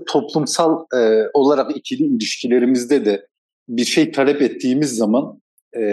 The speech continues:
en basitinden bir tamirci olsun, bir şey olsun, bize gelip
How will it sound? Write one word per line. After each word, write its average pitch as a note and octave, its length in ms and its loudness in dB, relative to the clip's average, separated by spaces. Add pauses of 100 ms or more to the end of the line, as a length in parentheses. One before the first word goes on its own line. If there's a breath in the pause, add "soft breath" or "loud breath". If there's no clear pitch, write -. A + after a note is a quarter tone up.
(200)
en C#3 180 4
basitinden B2+ 500 4
bir B2 120 0
tamirci A#2+ 500 2
olsun, A2+ 300 2
bir G#2+ 60 -2
şey B2+ 160 2
olsun, A2+ 320 0
bize A#2 380 0
gelip A#2+ 360 2